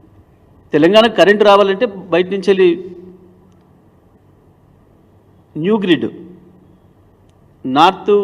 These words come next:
ఈస్టర్న్, వెస్టర్న్ గ్రిడ్స్ అంటారు. ఇది మనదేం సౌత్ గ్రిడ్. ఆ నా-, మూడు గ్రిడ్స్లోంచి మనకు విద్యుత్ రావాలంటే మనకు ఆ రోజు వరకు అవకాశం లేదు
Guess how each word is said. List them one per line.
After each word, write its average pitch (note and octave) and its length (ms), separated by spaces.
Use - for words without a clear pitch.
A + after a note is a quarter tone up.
ఈస్టర్న్, F3 380
వెస్టర్న్ C#3+ 360
గ్రిడ్స్ C#3 280
అంటారు. A#2 240
ఇది D3+ 140
మనదేం D#3 320
సౌత్ D3+ 260
గ్రిడ్. G#2+ 200
ఆ D3+ 80
నా-, D#3+ 240
మూడు C4+ 260
గ్రిడ్స్లోంచి G3 560
మనకు E3+ 200
విద్యుత్ E3+ 300
రావాలంటే D3+ 440
మనకు F#3 280
ఆ - 80
రోజు G3 200
వరకు G3 240
అవకాశం D#3+ 340
లేదు F3 140